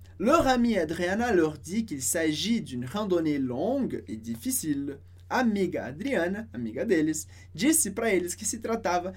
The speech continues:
de uma caminhada longa e difícil. Elle avertit qu'ils devraient être bien préparés. Ela advertiu que eles deveriam estar bem preparados.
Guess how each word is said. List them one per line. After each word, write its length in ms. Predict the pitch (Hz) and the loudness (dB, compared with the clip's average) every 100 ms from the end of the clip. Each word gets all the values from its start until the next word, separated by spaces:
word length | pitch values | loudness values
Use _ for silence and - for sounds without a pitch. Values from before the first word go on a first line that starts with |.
| - | -10
de 80 | - | -4
uma 140 | 254 254 | -2 0
caminhada 460 | 220 208 180 185 | -2 -2 -2 0
longa 560 | 220 196 170 190 214 220 | 0 0 0 0 2 2
e 80 | 180 | 2
difícil. 720 | 139 180 - - - - - - - - - | -2 -6 -6 -14 -14 -14 -16 -20 -20 -20 -16
Elle 220 | - 131 147 | -4 2 6
avertit 720 | 220 247 254 - 247 262 226 | 6 6 2 0 2 2 2
qu'ils 280 | - 131 131 | -4 -8 4
devraient 560 | 190 196 175 196 156 - - - | 4 4 4 4 4 -2 -18 -2
être 400 | 151 - - 123 | 0 0 -4 -8
bien 420 | 117 120 190 262 | -8 0 4 4
préparés. 680 | - 117 - 220 190 165 - - - | 0 -6 0 2 2 0 -4 -18 0
Ela 340 | 139 143 135 - | 2 4 2 -2
advertiu 720 | 113 113 127 233 - 190 240 - - | -8 -6 0 2 2 0 0 -4 -4
que 60 | - | 2
eles 160 | 220 226 | 4 4
deveriam 320 | 285 262 190 | 2 2 2
estar 280 | 185 165 190 | 2 0 0
bem 380 | 151 131 135 | -2 -4 -4
preparados. 960 | 151 156 160 175 165 - - - - | -6 -8 -4 -2 -2 -6 -18 -18 -18